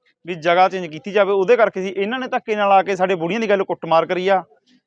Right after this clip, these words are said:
ਸ਼ੀਸ਼ੇ ਵਗੈਰਾ ਭੰਨੇ ਨੇ, ਸਿਰ ਪਾੜੇ ਨੇ, ਕੰਨ ਪਾੜੇ ਨੇ, ਇੱਕ ਬਹੁਤ ਨੁਕਸਾਨ ਕਰਿਆ ਜੀ ਹੱਦ ਤੋਂ ਜ਼ਿਆਦਾ।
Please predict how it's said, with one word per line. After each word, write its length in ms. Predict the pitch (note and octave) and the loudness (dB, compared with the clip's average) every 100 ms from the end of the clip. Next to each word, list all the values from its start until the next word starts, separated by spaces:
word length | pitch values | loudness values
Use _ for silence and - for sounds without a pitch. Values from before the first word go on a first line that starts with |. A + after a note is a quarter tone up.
| _ | _
ਸ਼ੀਸ਼ੇ 360 | _ - E3 G3 | _ -8 -2 0
ਵਗੈਰਾ 240 | F3+ F#3+ | 2 2
ਭੰਨੇ 260 | F#3+ A3 G3+ | 2 0 0
ਨੇ, 120 | F#3+ | -2
ਸਿਰ 200 | E3+ E3 | -2 -2
ਪਾੜੇ 300 | - E3+ F3 | 4 4 4
ਨੇ, 140 | F#3 F#3 | -2 -4
ਕੰਨ 240 | F3 E3 | -2 -2
ਪਾੜੇ 280 | E3+ F3 F3+ | 0 2 0
ਨੇ, 80 | F#3 | -4
ਇੱਕ 280 | - D#3+ - _ _ _ _ D3+ | -8 -16 -20 _ _ _ _ 2
ਬਹੁਤ 180 | E3+ | 4
ਨੁਕਸਾਨ 300 | A3 F#3+ G3 | 4 0 0
ਕਰਿਆ 160 | D#3 C#3+ | 0 -2
ਜੀ 60 | D3 | 0
ਹੱਦ 200 | D3+ C#3 | -2 -2
ਤੋਂ 100 | C#3 | -2
ਜ਼ਿਆਦਾ। 280 | C3 A#2+ | 0 -2